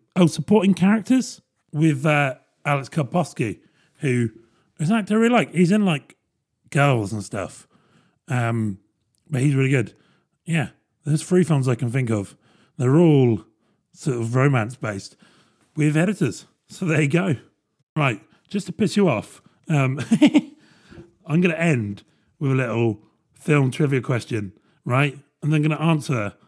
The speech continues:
the question in the next episode. You could just look it up, but that would be boring, wouldn't it? Um, so do that if you don't enjoy fun. No. <laughs> No, you know why I'm doing it. I'm just doing it 'cause I might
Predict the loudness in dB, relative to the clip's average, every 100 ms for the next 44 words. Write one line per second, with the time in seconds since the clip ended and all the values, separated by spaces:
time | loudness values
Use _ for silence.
0 | _ _ _ _ -10 -6 -4 -4 -4 -6
1 | -2 -2 0 -2 -4 -6 -6 -8 -10 -16
2 | _ _ -4 -4 -2 -2 0 -2 -10 _
3 | _ _ _ _ -10 -2 -2 0 -2 -4
4 | -8 -20 _ _ _ -8 -8 -6 -6 -4
5 | -2 -2 -4 -4 -4 -6 -12 _ _ _
6 | _ _ _ _ -6 -2 -2 -2 -6 -10
7 | -12 -4 0 2 0 -4 -6 -4 -2 -2
8 | -4 -12 _ -10 0 0 2 6 6 6
9 | 2 -4 _ -4 -2 -2 0 2 4 2
10 | 0 0 -18 _ _ _ _ _ _ _
11 | -10 -6 -4 -6 -8 -10 -8 -10 -12 _
12 | _ -6 -6 -4 -2 -2 -2 -2 -2 -2
13 | -4